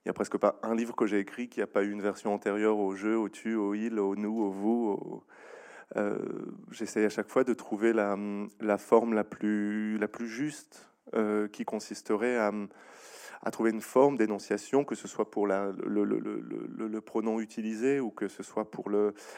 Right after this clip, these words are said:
même le mode d'écriture. Moi, je crois que, hum, chaque livre ou chaque scène à l'intérieur d'un livre réclame, euh, son propre système de, de narration. Euh, et c'est pour ça que j'ai, j'ai,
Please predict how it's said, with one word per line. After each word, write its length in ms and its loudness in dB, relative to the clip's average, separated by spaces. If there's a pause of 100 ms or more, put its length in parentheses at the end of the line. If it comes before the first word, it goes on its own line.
(140)
même 200 4
le 80 4
mode 200 4
d'écriture. 680 -2 (480)
Moi, 80 6
je 80 2
crois 160 4
que, 160 2
hum, 300 4 (1500)
chaque 340 -2
livre 240 2
ou 60 -2
chaque 240 -2
scène 340 2
à 80 4
l'intérieur 440 2
d'un 140 2
livre 340 4
réclame, 440 0
euh, 400 2 (460)
son 200 -10
propre 360 4
système 440 -4
de, 160 0
de 200 -6
narration. 600 -4 (460)
Euh, 800 -2 (500)
et 80 2
c'est 180 -2
pour 200 -2
ça 160 -2
que 220 0
j'ai, 340 0 (440)
j'ai, 360 -2